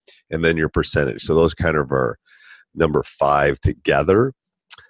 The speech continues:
Uh, number six is nobody scores more than, and again, it depends on, on the level you're playing at. You know, no one scores more than fifteen. No one goes off on us. No one Steph Curry's us. You know, no, no one just, like,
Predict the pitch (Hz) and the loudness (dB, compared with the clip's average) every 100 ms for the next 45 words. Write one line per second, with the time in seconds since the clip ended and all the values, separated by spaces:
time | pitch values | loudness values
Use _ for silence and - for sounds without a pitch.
0 | _ - 80 80 78 85 85 - - 139 | _ 0 2 2 2 0 0 0 2 2
1 | - - - 92 85 85 76 85 101 117 | 0 -6 2 4 4 2 -2 0 2 4
2 | 113 95 - 92 87 80 82 85 80 80 | 0 -2 0 2 2 0 2 2 2 0
3 | 78 76 71 _ _ - 76 73 82 73 | -2 -6 -12 _ _ -6 -4 -2 -2 -2
4 | 71 - 67 95 95 87 80 73 - 78 | -4 -4 -4 -4 -2 0 -2 -2 -8 -8
5 | 73 69 80 80 80 73 - - 87 90 | -6 -2 -2 0 0 0 -2 0 0 2
6 | 98 107 - _ _ _ _ _ - - | 2 0 -2 _ _ _ _ _ -20 -20
7 | _ - - - - - _ 90 87 104 | _ -20 -20 -20 -20 -20 _ -2 2 4
8 | 117 - 110 95 92 87 82 82 - 73 | 4 4 2 4 4 2 2 0 -2 -8
9 | - _ - 110 123 104 90 80 73 - | -12 _ 2 4 6 4 4 2 0 -4
10 | - - - - _ - 95 92 - 80 | -16 -14 -14 -14 _ -2 0 0 0 -2
11 | - 76 67 65 57 - - - - _ | -2 -4 -4 -6 -10 -16 -18 -20 -20 _
12 | _ _ - 69 62 64 _ _ _ - | _ _ -16 -12 -12 -14 _ _ _ -12
13 | 78 87 82 - 92 101 104 87 92 - | -2 0 -2 -2 2 4 2 2 0 0
14 | - 76 71 | -2 0 0